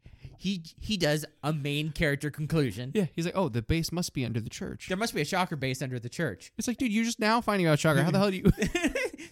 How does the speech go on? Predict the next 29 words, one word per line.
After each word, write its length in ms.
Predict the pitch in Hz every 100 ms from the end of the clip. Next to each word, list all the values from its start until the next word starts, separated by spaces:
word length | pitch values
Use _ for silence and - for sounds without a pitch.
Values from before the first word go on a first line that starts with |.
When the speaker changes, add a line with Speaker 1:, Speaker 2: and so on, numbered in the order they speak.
| -
Speaker 2:
Six 200 | 311 302
hundred 100 | 143
Speaker 1:
seconds 240 | 311 285
ago, 120 | 170 147
you 100 | 147
had 80 |
no 60 | 151
idea 160 | 151 151
who 60 |
Shocker 220 | 151 139 131
Speaker 2:
Yeah, 80 | 113
Speaker 1:
was. 80 |
Speaker 2:
just 240 | 104 135 139
like 140 | 123
that. 340 | 127 98 - 104
Six 180 | 113
hundred 280 | 120 110 107
and 420 | 98 98 107 104
one 180 | 104 107
I 140 | 101 90
Q. 220 | - -
He's 80 | 151
Speaker 1:
Yeah. 160 | 151
Speaker 2:
ready 180 | 127 127
to 80 | 117
be 140 | 113
Speaker 1:
<laughs> 20 | -
Speaker 2:
brainwashed. 800 | 107 104 95 92 95 - -
Speaker 1:
So, 400 | - - 156 143